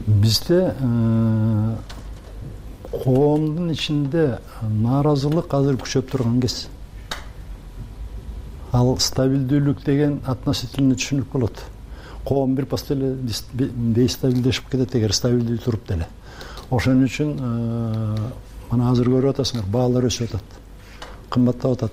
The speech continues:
башка нерселердин баары ко-, коом нааразы боло турган себептер көп эле. Ошон үчүн, э, баягы <clears throat> дагы бир, м,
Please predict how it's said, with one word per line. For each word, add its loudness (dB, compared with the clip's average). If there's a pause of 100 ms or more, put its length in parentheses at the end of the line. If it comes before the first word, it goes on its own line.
(120)
башка 0
нерселердин 2
баары 2
ко-, 0
коом 4
нааразы 2
боло 2
турган 0
себептер 0
көп 2
эле. -2 (680)
Ошон 4
үчүн, 2
э, 0 (800)
баягы 4 (100)
<clears throat> -2
дагы 2
бир, 2 (300)
м, -6